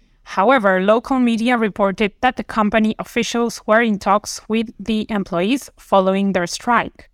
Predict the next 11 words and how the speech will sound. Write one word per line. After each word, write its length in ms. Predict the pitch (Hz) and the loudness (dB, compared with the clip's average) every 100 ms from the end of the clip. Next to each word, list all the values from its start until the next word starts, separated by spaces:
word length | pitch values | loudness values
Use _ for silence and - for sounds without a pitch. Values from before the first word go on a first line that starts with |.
| _ _ _ _ _ _ _ _ _ | _ _ _ _ _ _ _ _ _
While 440 | - 214 214 214 220 | 0 2 4 2 0
a 100 | 190 | -2
lot 320 | 190 220 - - | 2 2 0 -4
of 160 | 175 - - | -8 -8 -6
people 320 | 277 339 330 | -4 -2 -6
support 640 | - 214 - 233 226 226 - | -4 -6 -4 0 0 0 -6
their 220 | 202 190 | -4 -2
need 240 | 196 247 247 | 0 -2 -2
for 160 | 202 | -4
a 80 | 185 | -6
salary 580 | - - 240 202 190 | -6 0 0 0 -2